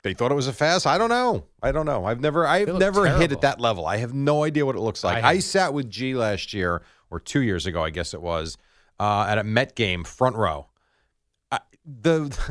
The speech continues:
Speaker 1: <laughs> the speed the ball travels at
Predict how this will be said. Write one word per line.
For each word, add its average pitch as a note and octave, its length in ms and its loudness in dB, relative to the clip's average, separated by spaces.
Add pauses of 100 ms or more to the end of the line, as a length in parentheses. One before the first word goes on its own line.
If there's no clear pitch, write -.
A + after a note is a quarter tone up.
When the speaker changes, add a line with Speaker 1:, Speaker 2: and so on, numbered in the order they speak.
(280)
Speaker 1:
<laughs> - 200 -20
the F3 120 4
speed C4+ 520 0
the G#3+ 60 10
ball E3+ 360 4
travels D#3 640 0
at G3 320 0